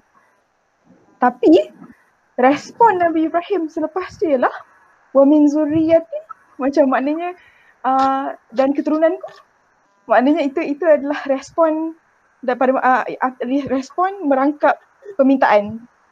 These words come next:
Maknanya, "Jangan jadikan aku saja sebagai pemimpin, tapi jadikan, uh, keturunan-keturunanku juga sebagai pemimpin lah." Macam, uh, jadi, kira macam itu adalah respon slash, uh, request, uh, daripada Nabi Ibrahim alaihissalam. Dan yang saya ingat dalam,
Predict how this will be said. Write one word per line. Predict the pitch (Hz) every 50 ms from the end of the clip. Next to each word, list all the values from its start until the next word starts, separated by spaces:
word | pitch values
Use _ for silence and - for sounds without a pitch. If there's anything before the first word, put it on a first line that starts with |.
| _ _ _ _ _ _ -
Maknanya, | 240 220 226 247 262 277 311 320 330 320 _ _ _ _ _ _ -
"Jangan | 247 247 262 269 233
jadikan | 285 277 277 285 269
aku | 262 262 - 320 320
saja | 330 277 233 254
sebagai | 240 233 233 220 226
pemimpin, | - 233 226 226 233 - 330 339 370 370 _
tapi | - 254 262 269
jadikan, | 233 269 254 262 254 - 262 254 247 247 - -
uh, | - - 233 233 226 226 226 220 - - - _ -
keturunan-keturunanku | 277 262 269 254 247 254 247 247 247 - 240 - 233 247 247 247 247 233 254
juga | 208 226 208 240 247
sebagai | - - 226 226 226
pemimpin | - 247 277 349 339 294 277 277
lah." | 330 339 - _ _ _ _ _ _ _ _ _ _ -
Macam, | 220 233 - 240 226
uh, | 220 - 214 208 202 202 208
jadi, | 208 - - 294 330 320 - _ _ _ _ - 233 240
kira | - 269 254
macam | 240 247 285 226 226
itu | - _ _ _ _ -
adalah | 285 254 254 269 - - 254
respon | 240 247 - - 247 247
slash, | 247 247 - 233 233 233 - - - -
uh, | 214 214 226
request, | 226 226 226 - - 214 208 - - - - - _ _
uh, | - 208 214 214
daripada | 208 208 208 226 214 220
Nabi | 220 214 208 214 208
Ibrahim | 214 214 220 208 202
alaihissalam. | 202 208 214 226 247 240 240 214 214 - _ _ _ _ _ _ _ _ _ _ _ -
Dan | - 285 277 262 269 339 - _ _ _ _ _ _ _
yang | - 240 247 254
saya | 269 262 262
ingat | 269 302 -
dalam, | 226 247 247 247 247 247 247 254